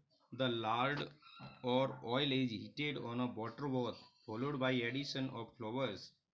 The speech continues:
and continuous stirring of the mixture? Steam distillation, spongy, maceration, spraying?" तो दोस्तों, इसका करेक्ट आंसर हो जाएगा ऑप्शन नंबर सी, maceration is the correct answer। नेक्स्ट क्वेश्चन है क्वेश्चन नंबर फिफ्टी टू, "In which method a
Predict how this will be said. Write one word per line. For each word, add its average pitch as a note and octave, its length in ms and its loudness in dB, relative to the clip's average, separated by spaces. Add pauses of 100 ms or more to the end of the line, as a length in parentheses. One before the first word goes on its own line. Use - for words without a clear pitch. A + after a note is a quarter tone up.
and B2+ 260 2
continuous C#3+ 520 -2 (100)
stirring B2+ 340 -2
of G2+ 160 -6
the G#2+ 140 -4
mixture? A#2 360 -4 (360)
Steam C#3+ 380 -2
distillation, D3 720 -4 (300)
spongy, C#3+ 560 -4
maceration, C3+ 800 -4
spraying?" A2 580 -2
तो - 420 -10
दोस्तों, D3 220 -2
इसका D#3 240 0
करेक्ट B2 320 -4
आंसर C#3+ 260 -4
हो C#3+ 80 -4
जाएगा C3+ 260 -4
ऑप्शन A2 240 -6
नंबर A2 180 -6
सी, C#3+ 440 -6 (280)
maceration D3+ 680 -2
is G#2+ 180 -8
the A2 80 -6
correct G#2+ 320 -4
answer। A#2+ 440 0 (420)
नेक्स्ट C3 240 6
क्वेश्चन E3 300 2
है E3 60 2
क्वेश्चन B2+ 340 -2
नंबर B2 200 2
फिफ्टी A#2+ 340 -8
टू, D3+ 340 -8 (480)
"In D#3+ 100 -2
which C3 240 0
method B2+ 420 0
a C3+ 80 2